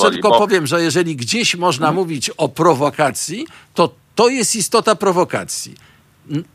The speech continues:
Speaker 2: ta
Speaker 1: Tak.
Speaker 2: scena, którą pan opisał, jest
Speaker 1: Tak.
Speaker 2: klasyczną prowokacją. I proszę bardzo.
Speaker 1: Tak. Natomiast mówiąc o tym, o tych dwóch stronach, czyli z jednej strony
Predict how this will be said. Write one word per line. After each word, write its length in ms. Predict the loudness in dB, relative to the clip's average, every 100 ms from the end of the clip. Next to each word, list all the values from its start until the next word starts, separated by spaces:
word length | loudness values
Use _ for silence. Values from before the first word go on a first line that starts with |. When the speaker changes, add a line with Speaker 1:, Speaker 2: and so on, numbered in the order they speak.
| 2
Speaker 2:
ta 120 | 6
Speaker 1:
Tak. 140 | 6
Speaker 2:
scena, 280 | 4 2 2
którą 340 | 0 -2 -2
pan 220 | 0 -2 -2
opisał, 560 | -8 -10 -10 -4 -4 0
jest 280 | 0 0 -6 -20 _
Speaker 1:
Tak. 120 | 4
Speaker 2:
klasyczną 600 | 4 4 -2 -6 -6 -6
prowokacją. 640 | -4 -4 -4 -6 -12 -14 -16 -20 -20 _ _
I 140 | -10 -4
proszę 320 | 0 0 0
bardzo. 300 | -2 -6 -6
Speaker 1:
Tak. 80 | -12 _ _ _ _ _ _ _ -20 -20 -20 _
Natomiast 440 | -4 -2 0 0 -2 -16 -20 -8
mówiąc 420 | -4 0 0 -2
o 140 | -2 -2
tym, 220 | -2 -6
o 100 | -4
tych 200 | -4 -4
dwóch 260 | -6 -8 -8 -2
stronach, 500 | 4 6 4 2 -2 -10 -18 -10
czyli 360 | -8 -6 -8 -14 _ -14
z 80 | 0
jednej 340 | 0 2 -2
strony 420 | 0 2 4 2